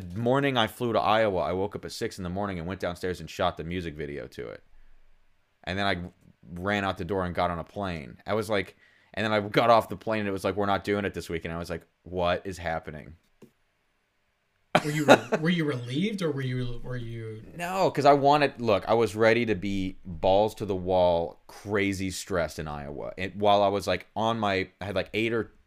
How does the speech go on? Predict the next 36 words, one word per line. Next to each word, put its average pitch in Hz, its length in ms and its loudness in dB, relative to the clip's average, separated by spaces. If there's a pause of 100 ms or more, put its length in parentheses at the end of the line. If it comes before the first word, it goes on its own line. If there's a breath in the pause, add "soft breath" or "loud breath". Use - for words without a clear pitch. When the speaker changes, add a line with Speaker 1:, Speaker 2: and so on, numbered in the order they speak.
(120)
Speaker 1:
ten 107 220 -4
hours 98 260 0
of 82 60 -12
free 98 180 -4
time 87 240 -4
total 85 400 -4
on 82 80 -6
the 78 80 -10
trip, 92 380 -4 (420 loud breath)
I 101 120 0
was 92 180 -2
ready 104 340 2
to 95 80 -4
sit - 220 -6
down 87 160 -2
and 82 100 -8
cut - 200 -6
this 82 140 -10
video 78 380 -8
and 78 100 -14
cut 78 200 -8
this - 140 -12
audio. 58 420 -10 (1040)
And 104 160 -2
then 104 140 2
it's 92 180 -4
like, 82 180 0 (240 soft breath)
now 90 220 4
I 92 60 4
gotta 90 220 2
do 87 180 0
it. 82 220 -4 (300)
I'm 101 140 -4
home, 107 420 0
and 92 140 -2
I, 87 300 -2